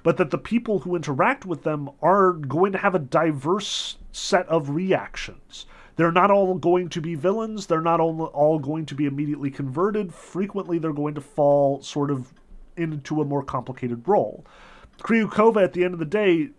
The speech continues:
feels the n-, need to be with Kirsanov. Like, as much as she tries to live out her life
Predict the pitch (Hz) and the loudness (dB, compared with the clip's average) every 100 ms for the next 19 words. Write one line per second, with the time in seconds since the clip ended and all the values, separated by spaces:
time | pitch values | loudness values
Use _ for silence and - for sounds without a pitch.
0 | _ - 165 202 202 180 127 127 - 131 | _ -6 0 2 2 0 -4 -12 -14 -4
1 | 156 147 151 143 139 170 247 190 127 107 | -4 -2 -2 -4 -4 0 2 2 -2 -6
2 | - 160 135 160 143 139 131 - - 190 | -8 -6 -4 -2 0 0 -2 -6 0 0
3 | - 123 85 - _ _ _ _ _ 160 | 0 -8 -10 -20 _ _ _ _ _ 2
4 | 165 180 156 185 196 185 - 170 135 180 | 4 4 2 0 0 -2 -4 -6 2 6
5 | 185 185 - 165 170 165 156 135 160 151 | 6 6 0 -2 0 2 2 2 -2 2
6 | 156 151 - | 2 2 -2